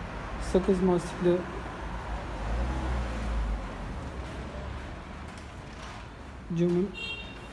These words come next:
montajını yaptık ve yaptıktan sonra garanti olması bazında birkaç yerinden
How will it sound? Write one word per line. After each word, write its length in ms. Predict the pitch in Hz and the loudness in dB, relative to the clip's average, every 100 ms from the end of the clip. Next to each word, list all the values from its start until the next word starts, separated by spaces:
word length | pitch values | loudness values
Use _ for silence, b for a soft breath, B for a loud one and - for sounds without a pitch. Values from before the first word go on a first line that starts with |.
| - - - - - - - | -8 -6 -6 -8 -10 -10 2
montajını 420 | 170 170 175 180 | 4 6 4 6
yaptık 320 | 190 165 196 - - - - - - - 175 | 6 6 0 -2 -6 -10 -10 -12 -12 -2 4
ve 180 | 185 196 - 190 | 6 4 4 6
yaptıktan 440 | 180 185 - 190 185 | 6 2 4 4 6
sonra 160 | 180 185 190 190 | 6 6 4 4
garanti 540 | 175 175 180 180 190 190 185 - - - | 6 8 6 6 6 6 2 -8 -12 2
olması 540 | 190 180 180 - 185 185 - - - 214 | 4 6 4 4 2 2 -6 -12 -6 2
bazında 440 | 180 170 165 175 - - - - - - - - - - - - - - - - - - - - - - - | 6 8 8 6 4 -2 -12 -14 -16 -16 -16 -12 -12 -12 -14 -14 -14 -14 -16 -16 -14 -14 -14 -14 -14 -10 -2
birkaç 600 | 185 185 180 190 190 185 | 2 2 2 0 2 4
yerinden 420 | 175 165 170 | 6 6 6